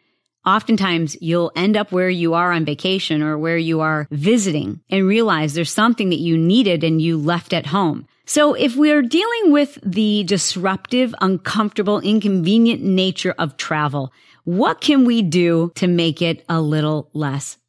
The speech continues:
of all of these things, a little less stressful? We can do a lot, and it all revolves around packing and planning. And today I'm sharing with you my ultimate travel hacks to make that time away from home incredibly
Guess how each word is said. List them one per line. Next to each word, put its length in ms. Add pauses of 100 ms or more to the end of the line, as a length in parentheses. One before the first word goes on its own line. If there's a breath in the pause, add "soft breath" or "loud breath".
of 160
all 180
of 100
these 160
things, 380
a 60
little 160
less 220
stressful? 560 (300)
We 320
can 240
do 360
a 160
lot, 720
and 100
it 140
all 200
revolves 480
around 540
packing 640 (160)
and 160
planning. 500 (220)
And 200
today 640
I'm 220
sharing 340
with 160
you 180
my 300 (100)
ultimate 540
travel 380
hacks 460 (300)
to 120
make 500
that 380
time 260
away 220
from 160
home 400 (420)
incredibly 840